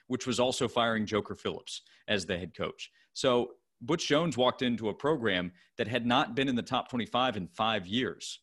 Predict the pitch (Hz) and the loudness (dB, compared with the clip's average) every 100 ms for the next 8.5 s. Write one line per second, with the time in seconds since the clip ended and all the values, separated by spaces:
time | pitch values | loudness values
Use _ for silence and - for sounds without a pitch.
0 | _ 151 147 147 175 135 120 123 113 127 | _ -2 2 2 2 0 0 -2 -2 -2
1 | 117 110 101 117 104 117 98 - 110 107 | 0 -2 0 -2 0 -4 -4 0 0 0
2 | 104 110 117 87 - 139 127 110 95 - | -2 -2 -4 -6 -10 -2 0 0 -2 -6
3 | - - 127 87 92 - - 113 82 - | -6 -2 -2 -2 -4 -6 -4 -6 -6 -6
4 | 87 - - - _ - _ - 135 123 | -10 -10 -16 -20 _ -20 _ -2 2 2
5 | - _ - 123 - 139 - - 123 185 | -2 _ 0 2 4 2 0 0 2 2
6 | 208 104 98 107 110 135 127 - 110 - | 2 0 0 -2 -2 -2 -4 -2 -6 -4
7 | 143 165 123 101 95 95 95 143 139 - | -2 0 0 -2 -2 -2 0 0 0 0
8 | 101 98 107 101 92 | 0 0 -2 -2 -4